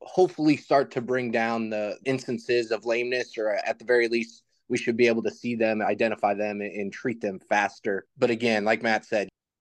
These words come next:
there's a lot of things from a sow standpoint that we can't control, different stresses that go on. Her body's naturally changing each and every time as she puts on weight,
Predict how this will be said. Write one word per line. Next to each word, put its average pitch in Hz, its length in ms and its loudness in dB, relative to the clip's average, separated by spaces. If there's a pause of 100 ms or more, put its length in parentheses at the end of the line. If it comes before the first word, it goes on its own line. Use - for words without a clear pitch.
(260)
there's 127 200 2
a 113 40 2
lot 139 220 2
of - 80 -8
things 135 340 0
from 117 240 -2
a 107 80 -4
sow 117 520 -2 (240)
standpoint 127 580 -2
that 107 140 -2
we 98 100 -10
can't 120 320 -6
control, 143 560 2 (100)
different 120 320 2
stresses 127 600 2
that 113 160 2
go 117 240 2
on. 117 340 0 (300)
Her 127 100 4
body's 117 540 2
naturally 117 480 -2
changing 113 500 -2
each 117 220 -6
and 113 80 -4
every 110 180 0
time 113 320 -4
as 104 80 -10
she 113 160 -16
puts 113 240 -4
on 104 180 0
weight, 110 360 -2